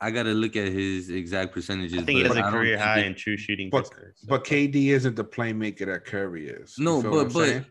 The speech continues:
Speaker 1: most
Speaker 3: And
Speaker 1: of
Speaker 3: the,
Speaker 1: the
Speaker 3: the
Speaker 1: league,
Speaker 3: off-ball
Speaker 1: the efficiency
Speaker 3: gravity.
Speaker 1: is down after they changed to that Wilson basketball this year. Like,
Speaker 2: But, yeah,
Speaker 1: they've
Speaker 2: no,
Speaker 1: even,
Speaker 2: Steph,
Speaker 1: the, the
Speaker 2: it's
Speaker 1: league
Speaker 2: not
Speaker 1: has
Speaker 2: like,
Speaker 1: even been
Speaker 2: I'm not
Speaker 1: looking at
Speaker 2: saying
Speaker 1: modifying the basketball. We're not even a month into the season.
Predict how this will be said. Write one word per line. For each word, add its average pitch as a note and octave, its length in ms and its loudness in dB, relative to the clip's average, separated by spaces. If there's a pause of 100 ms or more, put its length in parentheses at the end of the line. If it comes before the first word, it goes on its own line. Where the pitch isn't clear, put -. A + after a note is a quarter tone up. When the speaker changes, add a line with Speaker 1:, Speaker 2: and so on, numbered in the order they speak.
(300)
Speaker 1:
most E3+ 380 4
Speaker 3:
And C3 100 6
Speaker 1:
of - 60 6
Speaker 3:
the, B2+ 80 6
Speaker 1:
the A2+ 40 4
Speaker 3:
the - 20 4 (120)
Speaker 1:
league, - 0 -
Speaker 3:
off-ball C3 560 8
Speaker 1:
the E3+ 80 4
efficiency - 0 -
Speaker 3:
gravity. D#3 440 4
Speaker 1:
is C3 180 2
down D3 360 2
after B2+ 320 0
they B2+ 160 2
changed B2+ 380 -4
to B2+ 80 -2
that G2 240 2
Wilson C#3 380 -2
basketball E2+ 580 -2
this D#2+ 200 -2
year. F2 140 0
Like, E3 140 6
Speaker 2:
But, F2+ 280 2
yeah, G#3+ 220 4
Speaker 1:
they've D#3+ 160 6
Speaker 2:
no, - 120 6
Speaker 1:
even, - 120 6
Speaker 2:
Steph, E3+ 360 6
Speaker 1:
the, C3+ 40 -2
the F3 60 6
Speaker 2:
it's E3 100 8
Speaker 1:
league G#3+ 140 8
Speaker 2:
not A#3 140 6
Speaker 1:
has G#3+ 80 8
Speaker 2:
like, F#3 100 6
Speaker 1:
even G3 260 4
been F3+ 120 6
Speaker 2:
I'm D#3+ 100 6
not E3+ 160 4
Speaker 1:
looking E3+ 120 2
at - 100 4
Speaker 2:
saying D#3 100 2
Speaker 1:
modifying C#3 600 2
the A2 100 0
basketball. G#2 680 -2
We're G#2+ 140 0
not B2+ 200 -2
even A2+ 240 -2
a F#2 40 -4
month A2 260 -4
into G#2 220 -4
the D2+ 100 -6
season. D3+ 320 -4